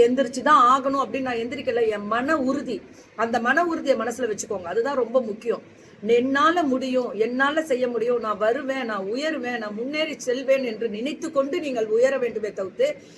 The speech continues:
என்னால முடியுமா, முடியுமா என்று கேள்விகள் நீங்க எழுப்பும் பொழுது அதுக்குரிய பதில்கள் உங்களிடம் மட்டுமே உள்ளதே தவிர்த்து, நீங்க எந்த ஒரு விஷயத்துக்குமே பதில் சொல்-, மற்றவர்களுக்கு சொல்லாத. நான் சொல்வேன் எனக்கே, sorry, this is a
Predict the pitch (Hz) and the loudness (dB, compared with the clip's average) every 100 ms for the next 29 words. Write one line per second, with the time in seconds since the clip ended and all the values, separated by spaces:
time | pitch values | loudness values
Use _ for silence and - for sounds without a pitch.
0 | - 202 220 285 349 302 254 277 302 302 | -14 -8 0 2 2 2 -2 -4 -2 -2
1 | 247 247 294 285 302 277 247 262 262 262 | 0 -2 -2 0 0 0 0 -2 2 2
2 | 269 269 262 247 320 320 269 269 269 277 | 2 -2 0 0 -2 0 0 0 -2 0
3 | 247 226 285 254 - 247 214 202 240 349 | 2 2 2 -2 -2 0 0 0 0 -2
4 | 330 269 262 277 269 247 - 254 269 226 | -2 -4 -2 0 -2 -4 -6 -2 -2 -2
5 | 220 220 220 202 320 392 - - - - | -2 -2 -4 -8 -6 -8 -10 -20 -20 -6
6 | 233 247 233 233 294 370 359 277 277 294 | -4 0 2 2 0 -2 -2 -4 -8 -8
7 | 294 302 330 240 226 320 320 - 233 233 | -8 -6 -2 -2 -2 -4 -6 -4 -6 -2
8 | 370 381 359 - 285 262 269 220 180 - | -2 0 -2 -4 -4 -2 -2 -2 -6 -8
9 | - - 226 277 277 302 302 233 247 269 | -18 -2 2 2 0 -4 -4 -4 -4 -2
10 | 220 - - 226 190 214 240 254 | -2 -4 -4 -2 2 0 2 0